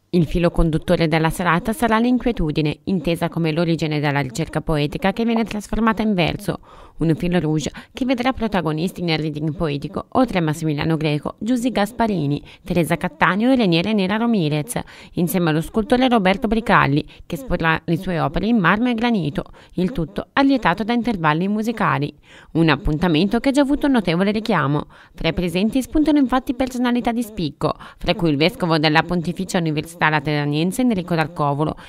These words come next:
e i membri dell'Accademia di Spagna. L'evento, come anticipato, si svolgerà nella celebre cattedrale di Santa Bibiana, tanto cara a Papa Giovanni Paolo secondo, che aveva ricordato come fossero importanti le testimonianze storiche ed artistiche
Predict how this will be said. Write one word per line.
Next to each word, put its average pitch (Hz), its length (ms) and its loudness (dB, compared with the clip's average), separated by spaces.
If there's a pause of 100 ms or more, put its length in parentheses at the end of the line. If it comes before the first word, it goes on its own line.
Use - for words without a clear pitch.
(100)
e 269 80 -2
i 285 40 6
membri 208 300 2
dell'Accademia 226 560 0
di 185 100 -2
Spagna. 147 500 0 (380)
L'evento, 151 460 4
come 151 180 0
anticipato, 156 640 -2 (180)
si - 140 -8
svolgerà 269 400 0
nella 233 260 4
celebre 190 380 -2
cattedrale 175 560 0
di 208 100 -4
Santa 208 300 -2
Bibiana, 185 540 0 (280)
tanto 165 300 -2
cara 143 340 2
a 254 100 2
Papa 247 260 0
Giovanni 202 400 2
Paolo 180 340 0
secondo, 151 680 -2 (260)
che 180 100 -2
aveva 156 220 4
ricordato 151 600 0 (200)
come 262 220 0
fossero 277 300 0
importanti 208 640 0
le 185 140 2
testimonianze 175 720 0
storiche 185 440 -4
ed 214 80 -2
artistiche 165 680 -2